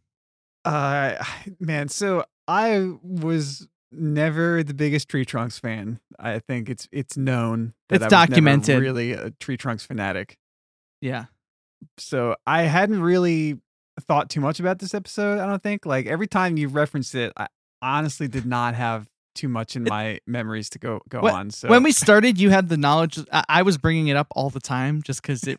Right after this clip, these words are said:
Speaker 2: really stuck with me.
Speaker 1: <laughs>
Speaker 2: And for you, it's probably, like, a late, it's, it's in season eight. It's late in the show's run. There's a lot of consequential things happening at this point,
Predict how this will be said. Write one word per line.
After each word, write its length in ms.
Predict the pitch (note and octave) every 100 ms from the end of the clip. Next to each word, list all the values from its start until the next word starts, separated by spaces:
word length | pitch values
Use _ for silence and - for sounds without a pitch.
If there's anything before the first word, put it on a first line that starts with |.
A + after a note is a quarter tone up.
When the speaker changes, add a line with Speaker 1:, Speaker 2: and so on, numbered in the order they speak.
| B2+
Speaker 2:
really 300 | C3+ C3 C3
stuck 320 | - A#2+ -
with 240 | B2+ -
me. 180 | D3+ D#3 -
Speaker 1:
<laughs> 200 | - -
Speaker 2:
And 160 | E3+
for 80 | -
you, 180 | F#3+ A3+
it's 80 | G3
probably, 240 | G#3+ A#3+
like, 100 | A3+
a 60 | E3+
late, 300 | D3 D#3 F3
it's, 140 | E3+ -
it's 220 | F3+ -
in 80 | F#3
season 420 | - C#4 B3 G#3
eight. 260 | - E3 C#3
It's 160 | D3+ D#3+
late 360 | D#3 F3+ G3+ -
in 440 | F3 E3+ E3 D3
the 80 | D3+
show's 440 | - E3 D3+ D3 -
run. 260 | C#3 C3+ C3 _
There's 120 | - F3+
a 60 |
lot 280 | F3 D#3+ G3+
of 60 | A3
consequential 720 | F#3 F3 - - D#3+ - D3
things 360 | C3+ C#3+ D3 -
happening 480 | - C3 - E3 E3+
at 80 |
this 160 | F3 E3+
point, 260 | - F#3+